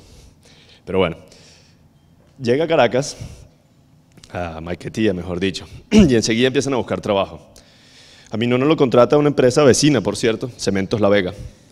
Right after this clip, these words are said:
Y es aquí en donde ellos empiezan, hacen esa transición de la era agrícola y empiezan a vivir lo que es la revolución industrial.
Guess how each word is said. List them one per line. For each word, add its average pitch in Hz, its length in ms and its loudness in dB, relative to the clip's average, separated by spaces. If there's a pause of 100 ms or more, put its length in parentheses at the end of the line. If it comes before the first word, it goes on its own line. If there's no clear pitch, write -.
(880)
Y 120 60 -2
es 117 80 -2
aquí 156 220 0
en 151 80 2
donde 113 260 2
ellos 131 260 0
empiezan, 127 680 -4 (440)
hacen 131 220 0
esa 156 180 0
transición 131 600 -2
de 95 100 -4
la 98 180 -2
era 110 120 0
agrícola 117 560 -4 (160)
y 110 80 -6
empiezan 110 420 -4
a 143 60 -2
vivir 113 460 -2
lo 98 160 -8
que 95 180 -6
es 104 60 -6
la 110 100 0
revolución 92 480 -4
industrial. 90 500 -10